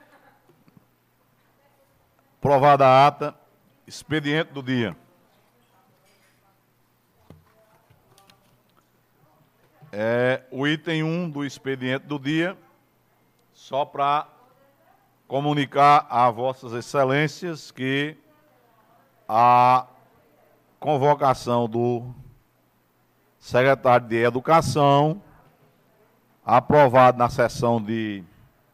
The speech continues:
vinte e três, vinte e três, deixa eu dizer a data correta pra não dizer data errada.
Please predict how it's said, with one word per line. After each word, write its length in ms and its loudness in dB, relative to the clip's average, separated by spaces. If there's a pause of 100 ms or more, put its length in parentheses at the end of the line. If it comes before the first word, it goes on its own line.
(1600)
vinte 520 -4
e 240 -2 (280)
três, 840 -4 (300)
vinte 420 -4
e 120 -12
três, 640 -10 (1600)
deixa 160 -20
eu 80 -12
dizer 200 -4
a 40 -2
data 240 -4
correta 380 -6
pra 120 -10
não 100 -8
dizer 220 -12
data 240 -8
errada. 380 -14